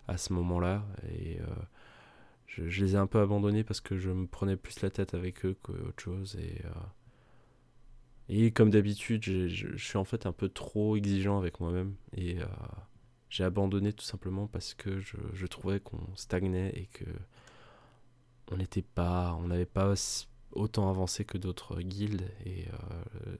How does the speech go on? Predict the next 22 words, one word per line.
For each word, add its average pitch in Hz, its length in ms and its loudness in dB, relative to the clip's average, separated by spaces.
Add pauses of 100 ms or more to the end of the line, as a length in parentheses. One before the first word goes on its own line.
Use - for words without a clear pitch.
je 104 120 0
crois 104 200 2
que - 80 0
ça 95 80 0
m'avait 92 160 2
frustré. - 560 -10 (1200)
Euh, 92 680 6 (280)
ensuite, 110 480 2
on 98 100 4
s'était 104 320 2
mis 110 160 6
sur 90 240 0
un, 85 400 0 (140)
un 95 100 0
premier 107 360 4
M 98 160 4
M 98 120 4
O 98 100 4
R 95 140 -2
P 98 160 2
G, 98 340 0
euh, 87 100 -2